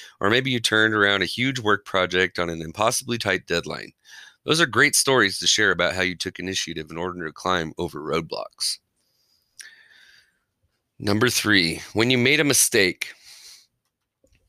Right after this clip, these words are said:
We've all heard it before. Nobody's perfect. People make mistakes, and interviews no-, interviewers know that you're no exception. But what's important to them is how you react to your slip-ups. Do you sweep them under the rug,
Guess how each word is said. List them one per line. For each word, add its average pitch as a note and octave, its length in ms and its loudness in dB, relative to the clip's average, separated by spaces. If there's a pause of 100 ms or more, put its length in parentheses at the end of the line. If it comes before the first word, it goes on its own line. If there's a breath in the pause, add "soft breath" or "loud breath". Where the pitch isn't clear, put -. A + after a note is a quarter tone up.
(520 loud breath)
We've A#2 140 -2
all E3 180 4
heard D3+ 200 4
it B2+ 60 -4
before. F#2 640 -4
Nobody's A#2 300 -4
perfect. - 840 -4
People G#2+ 220 -8
make A#2 220 -2
mistakes, G2 560 -2
and F2 100 -6
interviews G#2+ 460 -4
no-, F#2 280 -2
interviewers B2+ 560 -2
know F2+ 300 0
that F2+ 120 -2
you're F#2+ 260 -2
no E2 180 -6
exception. D#2 640 -2 (800 loud breath)
But A#2+ 80 2
what's E3+ 220 4
important C#3+ 360 2
to F#2+ 60 0
them F#2+ 220 0
is F#2 100 -2
how G2+ 60 0
you F#2+ 180 0
react G2 420 0
to - 80 -6
your F2+ 80 -4
slip-ups. - 720 -4 (160)
Do F#2 60 -8
you F2 80 -4
sweep G#2 280 -2
them G#2+ 160 -2
under G2+ 200 2
the F2 120 -4
rug, G2+ 360 0